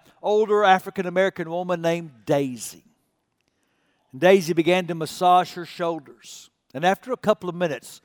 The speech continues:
Daisy said, "Oh, honey,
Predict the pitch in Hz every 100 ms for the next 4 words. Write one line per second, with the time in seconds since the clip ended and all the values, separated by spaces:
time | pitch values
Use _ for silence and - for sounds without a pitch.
0 | _ _ _ 123 175 214 190 202 - 170
1 | 151 113 _ _ _ _ _ _ _ _
2 | _ _ 131 175 160 160 156 135 113